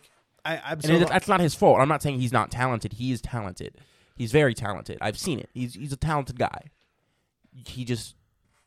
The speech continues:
Speaker 2: eventually, I think he should make a business decision no matter how much money they give him. They're like, if they look at you like, "Oh, we'll give you three hundred million guaranteed," you should look at them and be like, "No, I like my A C Ls," and leave the team.
Speaker 1: Look, I do, I think Justin Fields will make a step up this season.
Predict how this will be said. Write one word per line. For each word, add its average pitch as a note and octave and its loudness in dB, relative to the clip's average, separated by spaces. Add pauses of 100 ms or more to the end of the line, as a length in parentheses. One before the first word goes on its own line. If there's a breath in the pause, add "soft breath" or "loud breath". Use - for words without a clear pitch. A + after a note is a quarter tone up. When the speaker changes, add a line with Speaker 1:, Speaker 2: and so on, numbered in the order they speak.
(340)
Speaker 2:
eventually, C#3+ 2
I B2+ 0
think A#2+ -6
he B2 -4
should B2+ -4
make A2 -2
a A2 -6
business G#2 -6
decision G2+ -8
no G2+ -6
matter G2 -4
how G2+ -6
much G2+ -8
money G2+ -10
they G2+ -8
give G2 -10
him. A2 -10 (260 soft breath)
They're A2+ -4
like, A#2 0
if A#2 -4
they B2+ -2
look C#3+ -2
at C3 -6
you B2+ -4
like, A#2 2
"Oh, A#2+ -2
we'll B2 0
give A2+ -14
you G#2+ -10 (340)
three B2 -2
hundred A#2 -2
million G#2+ -4
guaranteed," G#2 -6 (400 soft breath)
you A#2+ -2
should B2+ -4
look B2 -2
at B2 -8
them A2+ -2
and A2 -10
be A#2 -6
like, G2+ -2
"No, G#2+ 6 (100)
I G#2+ 2
like G#2 -4
my G#2+ -6
A G2+ -8
C G#2 -12
Ls," - -14 (340 soft breath)
and A2 -10
leave G#2 -8
the A2 -2
team. - -12 (540 loud breath)
Speaker 1:
Look, A2+ -8
I A#2+ -8
do, C3+ -4
I C3 -6
think D3 -4
Justin C#3 -2
Fields C3 -2
will B2+ -4
make B2+ -4
a B2 -6
step - -8
up B2+ -4
this C3 -6
season. B2+ -6